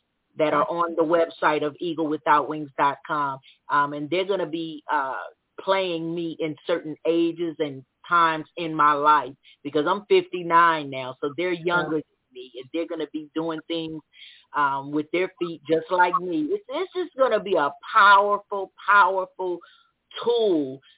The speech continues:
Speaker 1: for people to let go of the excuses, because my motto is excuses or results. You can't have both. And, you know, we're, we're just letting people know that it's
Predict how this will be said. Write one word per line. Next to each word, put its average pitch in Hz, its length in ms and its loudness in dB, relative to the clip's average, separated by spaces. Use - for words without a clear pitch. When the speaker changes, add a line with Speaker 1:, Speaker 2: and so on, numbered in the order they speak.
Speaker 1:
for 170 220 6
people 226 420 -6
to 156 100 0
let 180 500 2
go 196 400 6
of 170 200 0
the 160 200 -6
excuses, 151 1080 -4
because 156 340 -2
my 185 380 4
motto 175 560 0
is 165 320 -2
excuses 247 920 -2
or 208 200 4
results. 214 580 2
You 170 220 -12
can't 226 340 -4
have 180 420 -2
both. 147 380 0
And, 143 220 -10
you 185 100 -8
know, 151 300 -4
we're, 196 280 -6
we're 214 220 -6
just 214 180 -2
letting 208 340 -2
people 202 320 -10
know 175 260 -2
that 160 160 0
it's 185 140 -8